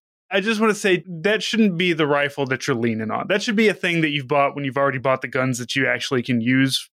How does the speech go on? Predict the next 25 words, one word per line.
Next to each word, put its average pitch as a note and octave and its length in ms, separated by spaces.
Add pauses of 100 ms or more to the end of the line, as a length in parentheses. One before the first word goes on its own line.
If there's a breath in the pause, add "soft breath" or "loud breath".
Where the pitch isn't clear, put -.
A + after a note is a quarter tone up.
for B2+ 220
real C3+ 280
things. C3+ 460
Don't A#3 180
get C#3 140
a A#2+ 40
Mosin. G#2+ 460 (380 loud breath)
The F#3+ 60
last C4 240
time G#3+ 200
I F3 80
shot D#3 260
a C#3 40
Mosin, C3 580 (400 soft breath)
the D#3+ 140
guy E3+ 540 (120)
who D3+ 200 (100)
owned D#3 260
it C3 220
had C#3 220
to, C#3+ 80 (120)
had D3 200
to D3 60
bring, C3+ 280
like, C3 280